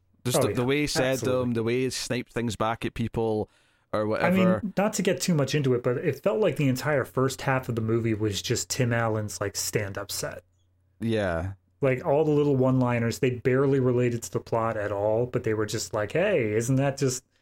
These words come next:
Speaker 2: so funny because Tim Allen's funny?"
Speaker 1: The one that stuck out to me is that, uh, so in, in the movie, he's separated from his wife, and obviously he's seen
Speaker 2: Mm.
Speaker 1: his son at Christmas, and that's a big part of the plot, but, uh, his new, t-, or his,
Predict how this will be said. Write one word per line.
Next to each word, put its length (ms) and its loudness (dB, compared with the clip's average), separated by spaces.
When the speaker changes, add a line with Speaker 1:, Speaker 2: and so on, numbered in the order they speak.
Speaker 2:
so 300 0
funny 360 0
because 340 0
Tim 160 -2
Allen's 440 0
funny?" 320 0
Speaker 1:
The 100 2
one 240 0
that 100 -2
stuck 300 -2
out 180 -2
to 160 -2
me 300 0
is 180 -4
that, 300 -2
uh, 160 0
so 180 -2
in, 140 0
in 160 0
the 60 0
movie, 680 -2
he's 220 -4
separated 420 -2
from 120 -4
his 120 -6
wife, 440 -4
and 100 -2
obviously 360 -2
he's 100 -4
seen 160 0
Speaker 2:
Mm. 20 -2
Speaker 1:
his 100 -2
son 160 -2
at 80 -8
Christmas, 400 -6
and 80 -4
that's 120 -4
a 40 -12
big 120 -4
part 180 -2
of 40 -4
the 60 -4
plot, 320 -2
but, 160 -2
uh, 240 0
his 280 -2
new, 600 0
t-, 160 -6
or 160 0
his, 280 -2